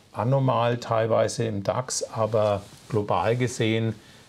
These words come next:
löst sich diese Small Caps, Large Cap Sache auf, was auch ein gutes Zeichen für die Börse ist. Also noch ist noch nicht raus und es ist noch ein bisschen verfrüht,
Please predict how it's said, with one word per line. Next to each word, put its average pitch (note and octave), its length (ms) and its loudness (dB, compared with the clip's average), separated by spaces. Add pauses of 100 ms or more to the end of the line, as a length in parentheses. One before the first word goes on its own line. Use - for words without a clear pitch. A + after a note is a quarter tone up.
löst A#2 380 0
sich A#2 180 -2
diese G#2+ 420 0
Small G#2+ 500 2
Caps, - 500 -2
Large F#2+ 400 -2
Cap A#2 220 -2
Sache G2 360 -4 (120)
auf, B2 420 0
was A2+ 200 -4
auch A#2 140 0
ein D3+ 100 2
gutes B2+ 320 0
Zeichen A2 300 0
für A2+ 140 -4
die G#2+ 80 -2
Börse G#2 400 0
ist. G2 200 -4 (880)
Also A#2+ 220 2
noch D3 240 4
ist E3+ 180 0
noch C#3+ 160 4
nicht C3+ 420 0
raus C3 300 2
und C#3+ 100 2
es - 140 0
ist C3 140 -2
noch B2+ 120 2
ein A2+ 120 0
bisschen D3+ 400 0
verfrüht, B2+ 640 -2